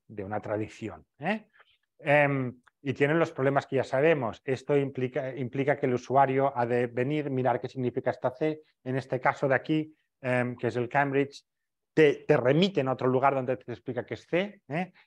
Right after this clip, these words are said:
En el diccionario de la academia, que tiene un montón de bibli-, de, de abreviaturas, muchísimas más, no has de ir a otro lugar, has de poner el ratón encima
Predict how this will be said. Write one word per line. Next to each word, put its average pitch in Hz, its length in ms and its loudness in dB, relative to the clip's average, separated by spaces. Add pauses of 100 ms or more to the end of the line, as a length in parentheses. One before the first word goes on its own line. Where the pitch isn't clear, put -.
En 127 160 -4
el 131 80 2
diccionario 139 380 0
de 143 60 2
la 139 60 4
academia, 143 340 2
que 139 80 -4
tiene 139 420 -2
un 117 200 -8
montón 117 480 -2
de 127 100 -2
bibli-, 117 320 -2
de, 117 160 -4
de 117 320 -6
abreviaturas, 117 540 -8
muchísimas 127 480 -6
más, 156 320 -2 (440)
no 131 200 0
has 131 120 2
de 139 80 6
ir 151 100 2
a 139 60 6
otro 123 160 -4
lugar, 123 320 2
has 131 100 -2
de 131 60 -6
poner 120 240 -8
el 113 80 -6
ratón 113 280 -8
encima 160 560 -6